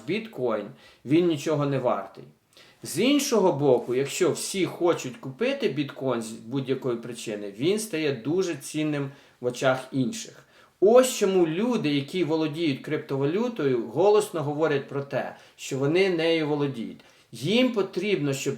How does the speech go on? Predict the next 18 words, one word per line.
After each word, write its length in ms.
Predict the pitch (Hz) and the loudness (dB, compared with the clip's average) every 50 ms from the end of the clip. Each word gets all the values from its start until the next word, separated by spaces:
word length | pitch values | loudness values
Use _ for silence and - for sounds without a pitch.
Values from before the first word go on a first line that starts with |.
| - - | -6 -6
інші 460 | 175 190 220 214 196 - - 139 131 | -2 0 0 0 0 -2 -4 -6 -8
теж 440 | - - - 160 175 202 208 202 - | -8 -4 -2 0 2 2 2 2 0
купували 600 | - 175 147 147 156 147 156 151 147 143 143 131 | -4 -6 -6 -6 -2 2 4 4 4 4 2 0
криптовалюту, 800 | 135 131 131 113 - - 131 127 135 147 170 208 226 220 180 151 | -2 -6 -8 -8 -6 -6 -4 -2 0 0 0 0 0 -2 -4 -6
щоб 260 | 139 - 143 117 110 | -6 -6 -6 -6 -6
ціна 360 | - - 127 131 147 165 170 | -8 -8 -4 0 2 2 0
пішла 380 | 170 - 135 - - 135 135 131 | 0 -4 -10 -8 -2 -2 -2 -2
вгору. 460 | 113 107 110 120 113 95 71 - - _ _ _ - - - _ | -2 -4 -6 -4 -4 -4 -6 -10 -14 _ _ _ -20 -20 -20 _
Але 440 | - 139 147 170 190 180 131 113 - - | 2 4 6 6 6 6 6 4 0 -4
це 240 | - - 190 208 196 | -2 2 2 4 4
не 140 | 180 180 170 | 2 0 0
скасовує 640 | - - 175 160 - - - 190 170 147 143 135 | -2 -2 -4 -4 -4 0 0 2 2 2 2 0
те, 340 | - - - 190 202 226 226 | 0 -2 0 0 2 2 0
що 180 | 220 - - 147 | -2 -4 -8 -10
сама 340 | 139 - 151 156 175 190 190 | -6 -4 -4 0 0 0 -2
по 120 | 190 151 | -2 -6
собі 380 | 135 - 143 131 135 180 220 220 | -8 -8 -10 -8 -6 -6 -6 -6
криптовалюта 920 | 220 160 143 139 - - 139 135 135 135 147 175 180 175 156 135 120 - | -4 -6 -6 -6 -6 -6 -4 -4 -2 0 0 0 0 0 -2 -2 -2 -4